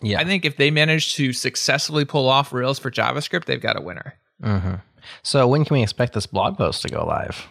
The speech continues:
Speaker 1: What's the status?
Speaker 2: Whew, well, so
Speaker 1: E T A me.
Speaker 2: I was hoping to get it this week or next, but we just did an engineering reorg, and I've got a whole bunch of stuff that's kept me super busy.
Speaker 1: Gotcha.
Speaker 2: I'll try to get a draft for you. I have some time tomorrow to work on it, so I'll try to get a draft for you by sometime next week.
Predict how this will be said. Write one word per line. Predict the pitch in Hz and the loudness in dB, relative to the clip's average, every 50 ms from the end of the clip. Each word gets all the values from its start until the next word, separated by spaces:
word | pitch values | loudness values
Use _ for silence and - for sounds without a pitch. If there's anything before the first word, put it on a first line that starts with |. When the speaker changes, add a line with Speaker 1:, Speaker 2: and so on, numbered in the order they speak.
| _ _ | _ _
Speaker 1:
What's | - - 104 - - | -8 -8 -8 -6 -8
the | 92 | -8
status? | - - 95 104 117 110 - - - - _ _ _ _ - - | -6 -4 -4 -2 -4 -4 -6 -12 -16 -20 _ _ _ _ -6 0
Speaker 2:
Whew, | 349 381 381 381 359 339 339 311 247 220 214 | 4 6 8 8 8 8 8 8 8 6 6
well, | 175 190 214 208 214 208 202 180 180 180 | 6 8 8 8 8 8 6 6 4 2
so | 170 - 202 185 170 165 156 135 - | 4 6 8 8 8 8 6 2 0
Speaker 1:
E | 127 120 | -2 -2
T | - - 117 110 117 | 0 2 2 4 4
A | 127 123 | 4 4
me. | 104 104 104 - - - - | 2 0 -2 -4 -8 -6 0
Speaker 2:
I | 160 175 | 0 2
was | 180 185 170 | 2 2 4
hoping | 180 202 220 247 240 220 175 151 147 147 - - | 6 6 6 6 6 4 2 2 2 -2 -6 -6
to | - 170 156 | -4 -2 0
get | 147 160 156 | 2 4 6
it | 151 147 143 - - 131 | 6 6 4 2 -2 -6
this | 147 151 - - | -4 -4 -4 -4
week | 160 156 - | -6 -6 -4
or | 151 143 | -4 -2
next, | 143 143 143 135 - - 147 | 0 -2 -2 -2 -4 -4 0
but | 135 123 120 - | 0 0 0 -2
we | 131 143 147 | -4 -4 -2
just | 147 156 151 - - - _ _ _ _ _ _ - | 0 0 -2 -2 -2 -8 _ _ _ _ _ _ -8
did | 131 131 139 135 131 | -2 0 0 0 0
an | 127 | 0
engineering | 127 131 127 131 131 127 123 120 123 123 120 | -2 -2 -4 -4 -4 -4 -4 -4 -4 -4 -4
reorg, | 131 147 151 147 139 135 135 127 127 | -4 -2 0 2 4 4 2 2 0
and | 120 | -2
I've | 123 120 123 | -2 -2 0
got | 127 123 120 | 0 0 0
a | 120 113 | 0 -4
whole | - - 151 151 135 | -4 -4 -4 -2 0
bunch | 135 131 131 - | 0 -2 -2 -4
of | 123 - | -8 -6
stuff | - 123 120 - - | -4 -4 -4 -4 -4
that's | 131 117 - | -10 -10 -10
kept | - - - 127 - - | -10 -6 -6 -6 -6 -6
me | 123 117 | -10 -10
super | - - - - - 160 - - 143 127 | -10 -10 -8 -6 -6 -6 -4 -4 -4 -2
busy. | 123 131 120 131 139 147 | -4 -4 -6 -6 -8 -8
Speaker 1:
Gotcha. | 156 - 98 95 - - - - - _ _ _ _ - | -6 -4 -4 -4 -4 -6 -10 -12 -12 _ _ _ _ 0
Speaker 2:
I'll | 196 202 | 0 2
try | - 247 254 | 4 4 4
to | 233 214 | 4 4
get | 214 202 | 4 4
a | 185 | 4
draft | 151 - 143 135 127 139 - - - - | 4 4 4 4 2 2 -2 -6 -20 -16
for | - - 143 | -8 -6 -4
you. | 143 143 139 139 143 | -2 0 0 0 0
I | 170 | 0
have | 185 208 233 220 | 0 0 -2 -2
some | - - 220 | 0 -2 -2
time | 202 - 180 160 151 | -2 0 -2 -2 -2
tomorrow | - - 143 127 120 120 120 127 135 139 139 | -4 -6 -8 -6 -6 -4 -4 -4 -4 -4 -6
to | 139 - 160 | -8 -10 -12
work | 156 156 156 - 175 | -10 -10 -8 -4 -2
on | 175 | -2
it, | 180 - | -2 -2
so | - - | -2 -2
I'll | 196 | -2
try | - - 254 | 0 2 2
to | 220 170 | 2 2
get | 147 143 | 2 0
a | 135 | 0
draft | 123 - 123 123 123 - | 0 0 0 0 -2 -4
for | - | -8
you | 113 113 | -6 -4
by | - 120 | -2 -4
sometime | 117 - - 120 - 127 127 | -4 -4 -6 -6 -6 -6 -6
next | 117 117 113 - - | -6 -8 -10 -10 -10
week. | 120 117 123 _ _ | -10 -10 -10 _ _